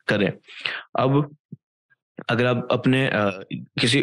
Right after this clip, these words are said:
ऐसे customer को दिखाना चाहते हैं जिसने submit कर दिया है, ठीक है, अब वो सबमिट कर दिया इसका मतलब है वो almost आपका customer है, ठीक है, वो आपके brand के बारे में जानता है, वो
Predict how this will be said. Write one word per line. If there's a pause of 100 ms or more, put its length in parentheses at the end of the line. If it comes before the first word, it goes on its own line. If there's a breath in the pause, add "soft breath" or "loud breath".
ऐसे
customer
को
दिखाना
चाहते
हैं
जिसने
submit
कर
दिया
है,
ठीक
है,
अब
वो
सबमिट
कर
दिया
इसका
मतलब
है
वो
almost
आपका
customer
है, (640 loud breath)
ठीक
है,
वो
आपके
brand
के
बारे
में
जानता
है,
वो